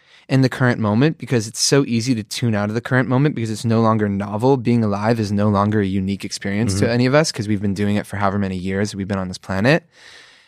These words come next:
Speaker 1: But if you really put yourself in, like, wow, like, even just somebody created this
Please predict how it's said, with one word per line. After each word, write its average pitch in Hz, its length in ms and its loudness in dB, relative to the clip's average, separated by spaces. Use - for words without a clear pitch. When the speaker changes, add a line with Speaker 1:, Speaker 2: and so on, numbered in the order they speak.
Speaker 1:
But 123 100 -2
if 113 80 -6
you 123 60 -4
really 123 180 2
put 123 200 0
yourself 104 320 -6
in, 104 100 -8
like, 92 280 -10
wow, 101 480 -6
like, 92 400 -14
even 135 260 2
just 113 380 -4
somebody 156 520 4
created 123 680 2
this 120 420 2